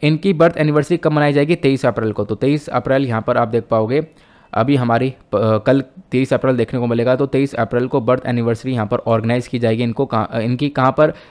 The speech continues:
जगदीशपुर, भोजपुर के अंदर, ठीक है। तो इसी वजह से यहाँ पर ये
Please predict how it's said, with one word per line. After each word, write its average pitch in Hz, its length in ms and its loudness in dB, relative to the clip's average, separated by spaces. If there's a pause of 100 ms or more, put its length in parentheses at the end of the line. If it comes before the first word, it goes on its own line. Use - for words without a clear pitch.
(140)
जगदीशपुर, 147 800 2 (200)
भोजपुर 139 480 0
के 113 100 -2
अंदर, 98 240 -2
ठीक 147 220 -2
है। - 160 -2 (360)
तो 147 140 4
इसी 156 240 -2
वजह 170 100 4
से 160 80 -2
यहाँ 127 220 0
पर 131 100 0
ये 139 200 0